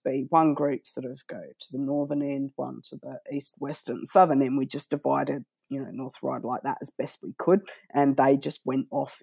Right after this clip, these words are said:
in, um, small groups. And I guess, you know, you have to modify that for being in a school context, um, but it, it's more to show them the idea of the types of things that can be done. And the idea was that they all take their readings and do their things of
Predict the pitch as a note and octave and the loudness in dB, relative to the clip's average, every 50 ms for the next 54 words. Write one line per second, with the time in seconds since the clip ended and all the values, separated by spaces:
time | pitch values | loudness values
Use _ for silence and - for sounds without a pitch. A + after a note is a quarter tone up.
0 | - C#3 C#3 C3+ C3+ C3+ C#3 C#3 - - C#3 C3+ B2+ B2+ C3 C3 _ _ - - | -8 -6 -4 -2 -2 -2 -4 -6 -8 -8 -8 -8 -8 -8 -10 -12 _ _ -2 2
1 | - - - F3 D#3+ C#3+ C3+ - - C#3 C3 C3 - - - - - - - D3+ | 2 4 6 6 6 6 4 2 0 0 2 2 -2 0 4 4 4 6 6 4
2 | D#3 D#3 C#3+ C#3 C#3 C3+ - - _ - - D#3 D3+ D3+ D3 - - - - - | 4 6 6 4 2 0 -4 -16 _ 2 4 6 6 6 4 4 0 -2 -4 4
3 | - D#3 C#3+ B2+ C3 C#3+ - - - - - - _ _ - - F3 F#3+ F3 D#3+ | 4 6 6 6 2 0 -4 -6 -20 -20 -20 -20 _ _ 6 10 12 12 12 12
4 | - - D#3+ E3 D#3+ D#3 D#3 D3+ - - D#3+ D#3 C#3+ C#3+ C#3+ C3+ - - - E3 | 10 8 6 8 10 8 8 8 6 8 10 10 10 10 8 6 4 0 -4 -4
5 | D3+ - C#3+ C#3 C#3 C3+ C#3 - - - - - - E3+ D#3 D3+ - - D#3+ D3+ | 4 4 6 6 6 4 2 0 0 0 0 4 6 6 6 6 4 0 0 0
6 | D#3 - - G3 A3+ - - - - - - B3+ A3 - - D3 D3 C#3+ C#3+ C#3+ | 0 6 6 6 6 6 4 2 2 2 -8 -18 -8 2 4 6 8 8 6 4
7 | C3+ - C3+ C3+ - - _ _ _ _ - - C#3+ C3 - - C#3+ E3 - - | 2 4 4 4 4 2 _ _ _ _ -2 0 0 0 2 4 2 2 2 2
8 | - D#3+ D#3 D3 C#3 B2+ B2 - - D3+ - - D3 D3 C#3+ C#3+ C#3+ C#3+ C#3+ C#3+ | 0 2 2 4 4 2 0 0 -2 -2 0 4 4 4 4 4 2 2 2 0
9 | C#3+ C#3 C#3 - D#3 D#3 D3+ D3 - C3 - - - - G3+ G3 - - F#3 - | 0 -2 0 2 4 4 4 4 0 -6 -6 -2 6 6 6 8 6 2 -2 -2
10 | - - D3 C#3+ A#2 - - B2 A2 - - - E3 D3+ D3 C#3+ C3+ C#3 C3 - | 2 4 6 6 6 4 2 2 2 0 -2 -4 -2 0 0 0 0 -2 0 2
11 | D3+ D3+ D#3+ E3+ F3+ - - - _ _ _ - D3 D3+ D3+ D3 C#3+ D3+ D#3 D#3+ | 4 6 6 6 4 0 -6 -20 _ _ _ 2 4 6 6 6 8 8 10 10
12 | D3+ C#3 C3+ C#3 - G#3+ G#3+ F#3+ D#3 - C3+ C#3 C3+ - - C#3 - - _ _ | 10 10 8 4 4 4 4 4 4 4 0 0 0 0 0 0 0 0 _ _
13 | _ _ - C#3+ D#3+ F#3 G3 F#3 D#3+ D#3 - - D#3+ D#3+ D#3+ - - D3 C#3+ D3+ | _ _ 4 8 10 10 10 10 8 6 2 4 4 4 4 4 4 4 6 6
14 | D#3+ E3 E3+ D#3+ C#3+ C#3 C3 C3 - D3 C#3+ C#3 C3+ C#3+ C3+ C3+ C#3 - - E3 | 8 6 6 6 6 2 2 0 -2 -2 -2 0 0 0 -2 -2 -4 0 4 6
15 | D#3 D3+ C#3+ C3+ - C#3 C3 C3 | 6 6 6 4 2 0 -2 -2